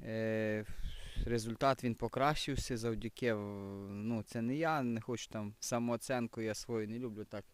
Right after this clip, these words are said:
піднімати і зашкалювати. За допомогою вас, глядачів, е, підписників. Ну, я не знаю, хто підписник, хто не підписник, це таке, кожна людина має своє право. Хочу подякувати, що ваші поради, вони, е,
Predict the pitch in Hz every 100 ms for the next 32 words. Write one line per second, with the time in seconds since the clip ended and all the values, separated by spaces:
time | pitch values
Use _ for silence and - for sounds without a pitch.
0 | - - - - - - 104 110 120 156
1 | 170 - 151 120 123 - 147 139 135 127
2 | 127 127 117 - - - 113 107 120 123
3 | 131 127 135 123 123 120 113 120 147 143
4 | 110 113 107 110 - - 135 139 139 -
5 | 104 - 110 - 139 135 120 - 110 113
6 | 120 120 123 123 135 127 123 - 120 -
7 | 135 - 110 - 113 - 120 - 120 -
8 | 113 - 113 - 123 - 131 117 113 110
9 | 117 113 117 110 - 110 107 107 98 95
10 | - - - - - - - - 120 -
11 | 110 113 135 - 139 127 - 113 - 113
12 | 107 107 - - 120 113 123 - 117 135
13 | 135 120 113 117 123 117 104 - 135 107
14 | 107 104